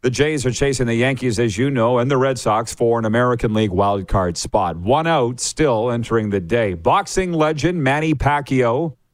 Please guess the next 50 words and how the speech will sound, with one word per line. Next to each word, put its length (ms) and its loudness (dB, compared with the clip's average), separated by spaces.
is 180 0
officially 600 2
hanging 320 0
up 160 0
his 120 0
gloves. 360 0
The 80 0
twelve-time 580 0
world 220 0
champion 480 0
and 120 0
Philippines 760 0
senator 580 0
announced 420 0
the 100 0
news 360 0
in 100 0
a 80 2
fourteen-minute 1040 0
long 260 0
video 560 0
on 140 2
his 140 -2
Facebook 540 0
page, 260 0
saying 440 0
it 220 0
is 280 0
difficult 640 -2
to 160 -2
accept 340 -2
that 140 -2
his 120 -2
time 420 -2
as 200 0
a 80 0
boxer 540 -2
is 280 -4
over. 400 0
The 120 -2
forty-two-year-old 800 0
had 160 -2
seventy-two 760 -4
career 300 0
fights 320 -2
with 100 -6
sixty-two 600 -6
wins, 400 -4
eight 200 -2
losses, 540 -4